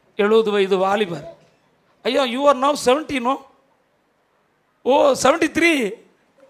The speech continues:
எல்லாரும் கைகளை தட்டி கர்த்தரை மகிமைப்படுத்துங்க. Praise the Lord. ஆட்டு எங்கப்பா. ஸ்தோத்திரம். செவன்டி த்ரீ இல்ல, தேர்ட்டி செவன். <laughs> Is so brisk and young. அவ்வளோ மு-, மு-, மு-,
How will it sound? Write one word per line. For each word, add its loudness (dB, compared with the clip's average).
எல்லாரும் 2
கைகளை 4
தட்டி 4
கர்த்தரை -10
மகிமைப்படுத்துங்க. 2
Praise 2
the -4
Lord. -6
ஆட்டு -4
எங்கப்பா. -8
ஸ்தோத்திரம். -2
செவன்டி -4
த்ரீ -4
இல்ல, -2
தேர்ட்டி -2
செவன். -8
<laughs> -4
Is -16
so -2
brisk -4
and -6
young. -8
அவ்வளோ -6
மு-, -8
மு-, -16
மு-, -